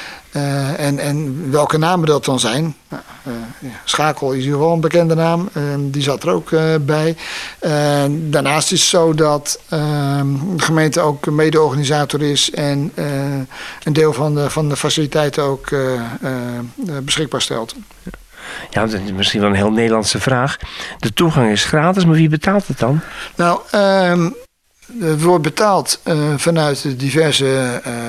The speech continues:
Speaker 1: fondsen en sponsors. Eh, bijvoorbeeld, eh, bedrijf, eh, uit, eh, Maasluis. Die hebben, eh, dit jaar, dit voorjaar, niet alleen hun eigen hoofdkantoor in Maasluis, eh, opnieuw geopend, eh, door de, door de, door de koning.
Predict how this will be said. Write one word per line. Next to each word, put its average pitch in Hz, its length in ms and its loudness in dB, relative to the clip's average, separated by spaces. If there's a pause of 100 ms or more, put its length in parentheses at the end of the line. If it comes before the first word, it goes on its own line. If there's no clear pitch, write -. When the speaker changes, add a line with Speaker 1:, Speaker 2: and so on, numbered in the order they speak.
Speaker 1:
fondsen 175 380 0
en 131 100 -4
sponsors. 180 680 0
Eh, 143 320 -2
bijvoorbeeld, 139 520 0
eh, 156 240 -4 (380)
bedrijf, 143 640 2
eh, 139 300 0 (500)
uit, 156 340 -2
eh, 147 120 0
Maasluis. 160 640 0 (440)
Die 151 180 4
hebben, 151 520 4
eh, 139 380 -2 (120)
dit 131 360 -2
jaar, 165 220 4
dit 147 180 -2
voorjaar, 156 600 2
niet 165 220 0
alleen 143 440 0 (180)
hun 135 180 -2
eigen 147 360 2
hoofdkantoor 151 520 2
in 131 80 0
Maasluis, 190 460 2
eh, 156 160 2
opnieuw 151 360 0
geopend, 147 600 -2
eh, 165 100 0
door 139 280 -2
de, 123 100 -4
door 131 200 0
de, 143 200 -4
door 143 140 -2
de 131 80 -6
koning. 147 440 -2